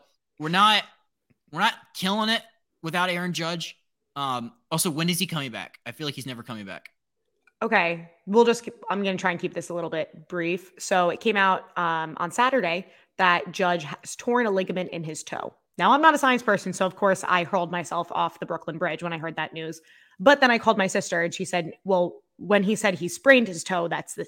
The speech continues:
Speaker 2: equivalent to tearing a, a ligament. It's the same definition." So he tore a ligament in his toe, but Yankee fans were freaking out because Boone said, coming back in a couple days. He's starting <laughs> baseball activity. Couple days, Judge is coming back.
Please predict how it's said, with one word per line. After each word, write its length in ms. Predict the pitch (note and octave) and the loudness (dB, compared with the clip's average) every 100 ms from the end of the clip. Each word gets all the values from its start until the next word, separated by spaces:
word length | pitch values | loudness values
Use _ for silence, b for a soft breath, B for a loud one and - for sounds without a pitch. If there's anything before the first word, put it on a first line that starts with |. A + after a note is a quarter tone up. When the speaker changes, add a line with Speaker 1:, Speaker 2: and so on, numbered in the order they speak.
| - | -10
Speaker 2:
equivalent 480 | E3+ - F3+ F3 - | -12 -6 -6 -6 -8
to 80 | D#3 | -14
tearing 360 | - E3+ D#3 - | -12 -12 -12 -14
a, 80 | - - | -18 -12
a 40 | E3 | -12
ligament. 340 | - - - | -12 -14 -16
It's 160 | - - | -16 -14
the 100 | - - _ | -16 -16 _
same 200 | - - | -16 -12
definition." 460 | - - - - C#4+ b b b | -12 -12 -14 -14 -18 b b b
So 160 | - C#4+ | 2 4
he 60 | |
tore 160 | C4+ G4 | 6 4
a 40 | |
ligament 280 | E4+ D4 C4 | 4 4 4
in 80 | A#3+ | 2
his 180 | A3 - | 0 -4
toe, 280 | F3 D3+ E3+ b b b - | -4 -4 -6 b b b 4
but 360 | G#3+ F#3+ - - _ _ _ - | 4 4 0 -12 _ _ _ 4
Yankee 280 | B3 D#4+ F4+ | 4 6 2
fans 320 | D#4 B3+ F#3+ | 2 2 0
were 100 | G3+ | -4
freaking 380 | - A3+ A3 A3+ | -2 -4 -2 -2
out 200 | G#3+ G3+ | -2 -2
because 240 | A3+ G#3 | -2 -2
Boone 240 | A#3+ C4+ | 0 -2
said, 280 | B3+ G#3+ G#3 - _ _ - | -2 -4 -4 -10 _ _ -4
coming 180 | E4 D#4+ | 0 4
back 180 | E4 | 4
in 80 | E4 | 4
a 40 | C#4+ | 2
couple 260 | D4+ C#4+ | 2 2
days. 540 | D4 G4+ B3 - - _ | 0 -2 -4 -8 -18 _
He's 140 | - B3 | -6 2
starting 240 | D#4 C#4 | 4 4
<laughs> 80 | C4+ | 2
baseball 360 | A#3 C#4+ C4 C4+ | 0 0 0 0
activity. 600 | C#4 D4+ C4+ C#4 C#4 B B B | -2 -4 -4 -4 -6 B B B
Couple 220 | E4 F4+ | 6 8
days, 280 | F4+ F4+ C#4+ | 6 4 4
Judge 220 | C4 C4+ | 4 4
is 80 | C4 | 2
coming 260 | - C4+ A#3 | -2 0 2
back. 300 | A#3+ F#3+ | 0 0